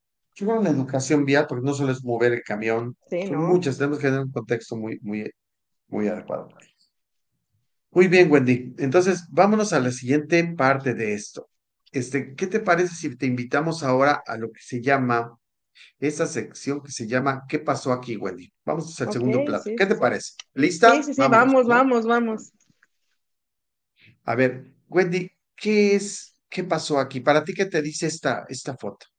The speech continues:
Speaker 2: Para mí me dice que las mujeres cada vez más estamos presentes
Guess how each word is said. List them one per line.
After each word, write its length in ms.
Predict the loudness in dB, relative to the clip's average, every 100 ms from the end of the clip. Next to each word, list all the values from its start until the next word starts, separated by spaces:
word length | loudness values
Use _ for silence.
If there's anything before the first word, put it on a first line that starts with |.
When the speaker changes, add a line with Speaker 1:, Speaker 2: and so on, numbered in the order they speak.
| _ _ _ _ _ _ _ _ _
Speaker 2:
Para 180 | 2 4
mí 140 | 4
me 120 | 2
dice 380 | 0 2 2 2
que 340 | -4 -2 -2 -2
las 220 | -2 -4
mujeres 560 | -10 -6 -4 -4 -6 _
cada 280 | -8 -6 -6
vez 200 | -8 -8
más 440 | -6 -6 -6 -14 _ _ -20
estamos 360 | -10 -6 -6 -6
presentes 580 | -6 -4 -2 0 -2